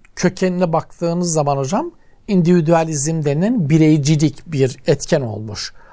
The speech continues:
Ama sonra kapitalizm bir evrim geçiriyor. Tüketim kültürüne dönüşüyor. Tüketim kültürü ise hocam narsizmden besleniyor ve bu arada narsizmi de besliyor. Çünkü tüketim kültüründe hocam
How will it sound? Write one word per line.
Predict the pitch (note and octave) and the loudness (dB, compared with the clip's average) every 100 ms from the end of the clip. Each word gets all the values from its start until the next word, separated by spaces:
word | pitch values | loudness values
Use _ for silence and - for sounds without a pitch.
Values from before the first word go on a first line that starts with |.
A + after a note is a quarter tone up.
| - - | -12 -6
Ama | D#3 | -4
sonra | D3+ - D#3+ D#3+ D#3 | -2 -2 -2 -2 -2
kapitalizm | D#3 - E3 D3+ C#3+ F3 G3+ - | -4 -4 -2 0 0 0 0 0
bir | E3 E3 - | 0 2 2
evrim | D3+ C#3+ D#3+ C#3+ | 2 2 0 0
geçiriyor. | C3 - C3+ E3+ | 0 0 2 2
Tüketim | F3+ - - D3+ G3+ G3+ | 2 -2 -2 0 2 0
kültürüne | - C#3 - B2+ B2+ A#2+ | -2 -6 -4 -2 -2 0
dönüşüyor. | B2+ A#2 - G#3 C4 - - - - - - | -2 -2 0 0 0 -6 -20 -20 -20 -20 -6
Tüketim | F3 F3 - C#4+ C4+ | -2 0 -2 -4 -2
kültürü | A3 - B3 C#4+ | -2 0 2 2
ise | - D#3 | 4 2
hocam | C3 A#2+ A2 - - - | 2 -2 -4 -12 -14 -2
narsizmden | D#3+ D#3+ D#3 - F3 F#3 E3 C#3+ | 2 2 0 -4 -2 0 0 0
besleniyor | C3 - - D3 G#3+ C4+ | 0 -2 -2 0 0 2
ve | G#3+ C4 E3+ | 0 0 2
bu | F#3 | 2
arada | D3+ D#3+ D4+ - _ | 0 -2 -6 -8 _
narsizmi | F3 E3 E3 - F3+ F3 E3 | -4 0 0 0 -2 -2 0
de | C#3+ C3 - | 0 -2 0
besliyor. | D3+ - - A#2 G2+ F#2 - - - - - - | 0 0 -2 -6 -6 -10 -18 -20 -20 -20 -18 -12
Çünkü | B3 F3+ | -8 -8
tüketim | - - A3+ C#4+ A#3+ | -6 -4 -2 -4 -4
kültüründe | A#3 - A#3+ B3+ | -4 -2 -2 0
hocam | A3 C#3+ | 0 0